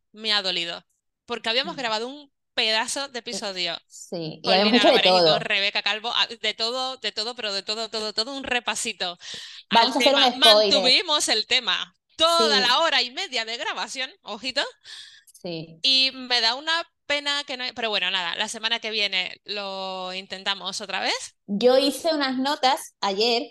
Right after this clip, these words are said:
Speaker 2: no, ayer no, el lunes, cuando no salió, para no olvidar los temas que, o sea, lo que me
Speaker 1: Es
Speaker 2: pareció
Speaker 1: que era
Speaker 2: como más i-,
Speaker 1: fantástico.
Speaker 2: claro, para rescatarlo cuando volvamos a grabar.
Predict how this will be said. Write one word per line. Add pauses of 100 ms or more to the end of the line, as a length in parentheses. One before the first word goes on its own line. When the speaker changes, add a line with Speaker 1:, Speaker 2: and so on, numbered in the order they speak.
(220)
Speaker 2:
no,
ayer
no,
el
lunes, (200)
cuando
no
salió,
para
no
olvidar
los
temas
que,
o
sea,
lo
que
me (100)
Speaker 1:
Es
Speaker 2:
pareció
Speaker 1:
que
era
Speaker 2:
como
más
i-,
Speaker 1:
fantástico. (220)
Speaker 2:
claro, (340)
para
rescatarlo
cuando
volvamos
a
grabar.